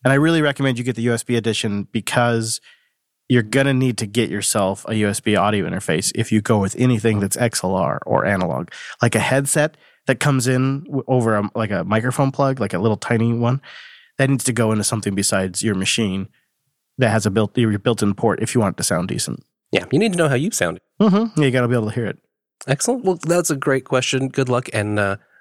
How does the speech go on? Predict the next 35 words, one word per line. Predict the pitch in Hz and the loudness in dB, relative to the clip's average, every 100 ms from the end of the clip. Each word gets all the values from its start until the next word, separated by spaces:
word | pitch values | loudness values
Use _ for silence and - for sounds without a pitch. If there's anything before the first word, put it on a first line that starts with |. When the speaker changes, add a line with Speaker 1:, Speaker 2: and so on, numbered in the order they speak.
| - | -6
Speaker 2:
I | |
guess | 110 - | -2 0
we | |
look | 101 - | 0 0
forward | 104 101 | 0 0
to | 98 98 | -2 -2
listening | 101 110 131 107 | 0 0 0 -2
to | 107 | 0
you | 107 - | -2 0
on | 110 113 | -2 0
that | 117 - | 0 -2
podcast | - 143 180 151 156 - - - | -4 -4 0 0 0 -4 -8 -8
soon, | - 185 269 | -2 0 0
Speaker 1:
And | - | 0
you | - | 2
Speaker 2:
Black | 175 | 4
Speaker 1:
say | 165 196 | 4 2
Speaker 2:
Dude. | 190 | 2
Speaker 1:
he's, | 196 185 | 0 0
uh, | 180 160 | 0 2
busy, | 165 175 170 | 0 0 0
he's | 156 143 131 | 0 0 0
active, | 139 143 175 185 - | -2 0 -2 -4 -6
I | |
should | 139 143 | -6 -2
say, | 147 | 0
in | 135 | 2
the | 127 | 0
Clojure | - 120 123 135 | 2 0 2 0
community? | - 143 151 170 | 0 0 2 2
Speaker 2:
Oh, | 208 | 2
yes, | 202 - | 2 0
very | 107 | 0
much | 110 127 | 0 -2
so. | - - | -6 -10